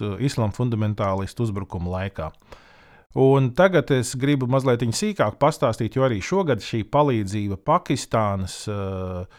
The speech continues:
kristiešu vergu ģimenei ir arī saistīta ar šo metodi, ā, ar šo kalendāru, un ļaujiet man pastāstīt, ā, kādi ir tie trīs uzdevumi, trīs mērķi, ko mēs saredzam, ko mēs ar to gribam panākt.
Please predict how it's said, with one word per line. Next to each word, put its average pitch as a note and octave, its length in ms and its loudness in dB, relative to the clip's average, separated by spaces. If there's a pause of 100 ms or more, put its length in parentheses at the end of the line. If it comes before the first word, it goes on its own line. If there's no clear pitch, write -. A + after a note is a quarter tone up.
(380)
kristiešu B2 560 -2
vergu A#2 320 -2
ģimenei C3+ 540 2 (180)
ir C#3 220 0 (260)
arī A#2+ 240 -2
saistīta G#2+ 640 -2
ar F#2 80 -8
šo G2+ 240 -6
metodi, B2 480 2
ā, - 540 -6 (160)
ar G#2+ 100 -2
šo A2 240 -2
kalendāru, C3+ 640 4
un A#2+ 220 0 (160)
ļaujiet D#3 340 4
man A2+ 120 2
pastāstīt, A#2+ 600 0 (400)
ā, A#2 320 0 (720)
kādi D#3 380 6
ir C#3+ 80 -12
tie B2 180 2
trīs D#3 440 -2
uzdevumi, B2 360 2
trīs C3+ 320 -2
mērķi, B2+ 320 0
ko B2+ 160 0
mēs G2+ 160 -4
saredzam, A#2 480 0
ko B2+ 160 -2
mēs G#2 160 -4
ar G2 80 -10
to A2 160 -4
gribam G2 320 -4
panākt. E2+ 560 -8